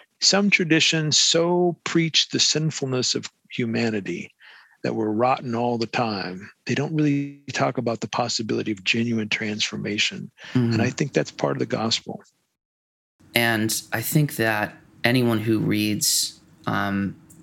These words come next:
Speaker 2: th-, all the way through the New Testament, if you get through the Gospels and you get through the letters,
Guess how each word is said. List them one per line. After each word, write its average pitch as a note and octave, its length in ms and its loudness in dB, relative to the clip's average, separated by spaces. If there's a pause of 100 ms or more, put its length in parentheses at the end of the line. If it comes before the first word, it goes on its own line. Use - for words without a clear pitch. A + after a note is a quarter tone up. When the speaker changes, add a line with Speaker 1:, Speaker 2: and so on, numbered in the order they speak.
(200)
Speaker 2:
th-, - 300 -8
all B2+ 160 4
the C#3+ 80 2
way B2 120 4
through A2+ 240 -2
the G2+ 60 0
New G2 120 0
Testament, - 640 -4
if - 160 -6
you G#2 80 0
get G#2 220 -2
through B2 220 0
the - 80 -2
Gospels G2+ 540 -2
and G#2 120 0
you G2 60 -2
get G2 140 -2
through B2+ 220 0
the A2 100 0
letters, G#2 500 -4